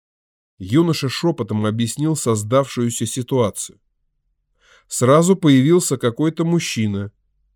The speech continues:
Коренастый, он казался сильным человеком. По его голосу чувствовалось, что он только что проснулся. «А вы, собственно, кто?» спросил он.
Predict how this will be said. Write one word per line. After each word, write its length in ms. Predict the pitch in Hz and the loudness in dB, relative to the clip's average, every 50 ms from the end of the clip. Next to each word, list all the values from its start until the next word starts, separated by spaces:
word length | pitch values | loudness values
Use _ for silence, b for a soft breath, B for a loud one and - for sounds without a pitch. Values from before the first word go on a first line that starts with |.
| _ _ _ _ | _ _ _ _
Коренастый, 840 | - 113 110 110 110 113 117 135 151 156 147 - - - - 80 - - | -6 -2 0 0 0 0 0 0 0 -2 -2 -6 -10 -12 -16 -18 -14 -10
он 120 | 107 110 | -8 -6
казался 560 | 110 - 127 113 113 139 143 143 - - 131 113 | -2 0 0 2 4 2 2 2 2 -2 -4 -4
сильным 560 | - - - 156 165 151 127 104 101 98 101 | -4 -4 -4 -2 -2 -2 -2 -2 -2 -4 -6
человеком. 680 | - - 117 120 127 131 127 117 98 - - - 107 _ _ _ _ _ _ _ _ _ _ _ _ _ | -6 -6 -4 -2 -2 0 -2 -2 -6 -6 -10 -20 -20 _ _ _ _ _ _ _ _ _ _ _ _ _
По 80 | - 113 | 0 0
его 240 | 113 117 127 131 127 | 2 4 2 2 2
голосу 400 | 143 170 175 175 165 - 185 - | 2 2 2 2 2 0 -2 -2
чувствовалось, 680 | - - 151 - 131 - - - 151 151 151 156 143 | 0 2 2 2 2 2 -2 -4 -2 0 0 -2 -2
что 220 | - - 135 131 | -2 0 2 2
он 120 | 127 123 117 | 2 2 -2
только 380 | - 127 127 139 143 - 165 | 0 2 2 2 2 0 -6
что 240 | 147 - - 127 120 | -8 -6 -4 -4 -4
проснулся. 720 | - 131 135 127 - - 120 107 92 76 - - - - - _ _ _ _ _ _ _ _ _ _ _ _ _ _ _ _ _ _ _ - | -2 -2 -4 -4 -4 -4 -4 -4 -6 -6 -8 -14 -16 -18 -20 _ _ _ _ _ _ _ _ _ _ _ _ _ _ _ _ _ _ _ -8
«А 160 | 98 110 120 | -2 0 2
вы, 100 | 143 160 | 2 2
собственно, 560 | - - 170 156 - - 156 160 165 170 180 | 2 2 0 0 -2 -4 -2 -2 0 0 -2
кто?» 300 | - - - 143 120 101 | -2 -2 -2 0 0 0
спросил 560 | - - - 101 98 98 - - 123 123 110 | 0 -4 -8 -8 -8 -6 -6 -4 -4 -4 -4
он. 220 | 98 85 76 - | -4 -6 -8 -12